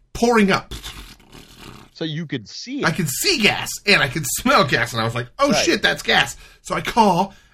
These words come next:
Speaker 1: and they come out. They're like, "You reported a gas leak?" And I go, "Yeah, it's right here." And we go out, and we take the lid off, and they look down.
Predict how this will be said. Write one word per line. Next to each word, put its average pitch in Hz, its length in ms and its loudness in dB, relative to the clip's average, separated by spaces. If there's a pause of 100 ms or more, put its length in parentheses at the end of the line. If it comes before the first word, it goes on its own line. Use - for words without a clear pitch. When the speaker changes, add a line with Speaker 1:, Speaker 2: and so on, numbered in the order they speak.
Speaker 1:
and 170 120 2
they 165 100 2
come 196 260 -2
out. 196 380 0 (580)
They're 143 100 -4
like, 123 140 0
"You 196 80 0
reported 185 260 0
a 156 80 -4
gas 170 240 -2
leak?" 190 180 0
And 165 80 -6
I 147 60 -6
go, 131 80 -8
"Yeah, 190 220 2
it's 127 120 -4
right 170 220 4
here." 202 380 2 (260)
And 156 100 2
we 151 60 4
go 147 200 0
out, 226 100 2
and 233 80 -4
we 185 80 -2
take 202 220 2
the 214 60 -2
lid 196 160 4
off, 151 300 2 (240)
and 147 160 2
they 202 140 8
look 247 180 -2
down. 165 540 4